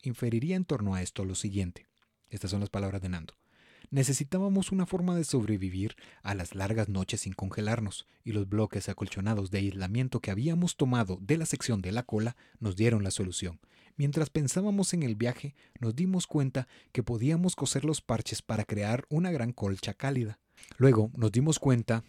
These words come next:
de que doblando la colcha por la mitad y cosiendo las costuras, podríamos crear un saco de dormir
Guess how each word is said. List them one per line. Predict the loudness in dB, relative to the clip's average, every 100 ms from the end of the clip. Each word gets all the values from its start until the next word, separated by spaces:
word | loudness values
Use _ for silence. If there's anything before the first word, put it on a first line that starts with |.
| -6
de | -4
que | 0 2
doblando | 2 4 4 4
la | 2
colcha | 2 0 0 -2
por | -4 -2
la | 0
mitad | 0 0 0 -2
y | -6
cosiendo | -6 -2 0 0 0
las | -4
costuras, | -4 -8 -2 -2 -2 -4 -12 -20 -10
podríamos | -4 0 2 2 2 0 -2
crear | -2 0 2
un | 0
saco | 0 -2 0
de | 2
dormir | 4 2 0 -2 -4